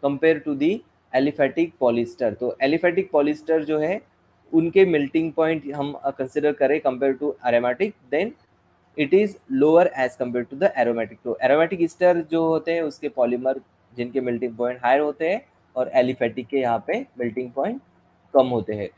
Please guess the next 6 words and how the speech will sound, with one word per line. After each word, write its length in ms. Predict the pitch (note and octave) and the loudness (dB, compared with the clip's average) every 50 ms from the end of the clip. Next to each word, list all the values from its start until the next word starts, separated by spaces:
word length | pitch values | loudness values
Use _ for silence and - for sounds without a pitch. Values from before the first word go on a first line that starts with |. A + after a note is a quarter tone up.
| _ _ _ _ - C3 | _ _ _ _ -2 -2
अब 140 | B2+ - - | -2 0 2
polyester 520 | D3+ E3+ F3+ G3+ A3 G#3 - A3 A3 G#3 | 4 6 6 6 4 2 2 2 2 2
जो 200 | F#3+ F3 G3 F#3+ | 2 2 2 2
है, 280 | F#3 F3+ F#3 F#3 F3+ - _ _ _ _ _ _ _ _ _ _ - | 4 2 2 0 -2 -6 _ _ _ _ _ _ _ _ _ _ -4
हम 240 | D#3 D#3 D#3+ D#3+ - - | -2 -2 -2 -2 -2 0
आज 380 | D#3 D3+ D#3+ D#3+ - - - | 2 2 2 2 0 -4 -18